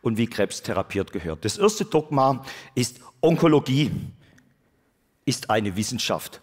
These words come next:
<laughs> Ganz ehrlich, Sie gehen zu vier Ärzten und kommen mit vier verschiedenen Meinungen nach Hause. Was ist denn da Wissenschaft drin?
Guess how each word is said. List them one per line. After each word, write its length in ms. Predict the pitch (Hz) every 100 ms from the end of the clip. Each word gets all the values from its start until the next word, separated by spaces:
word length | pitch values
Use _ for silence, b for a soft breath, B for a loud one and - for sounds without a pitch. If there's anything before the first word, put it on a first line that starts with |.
| _
<laughs> 1800 | - - 440 554 571 605 - - _ _ _ _ _ _ _ - - -
Ganz 220 | 170 165
ehrlich, 360 | 139 156 202 - B B B B
Sie 160 | -
gehen 220 | 139 185 190
zu 100 | 180
vier 320 | - 247 247
Ärzten 440 | 185 190 196 147
und 80 | 127
kommen 160 | 147 127
mit 120 | 120
vier 180 | 170 175
verschiedenen 460 | 175 139 139 135
Meinungen 400 | 107 107 127 123
nach 140 | 117 104
Hause. 280 | 95 92
Was 140 | 104 117
ist 100 | 117
denn 80 | 110
da 120 | 107
Wissenschaft 460 | 147 180 135 -
drin? 160 | 90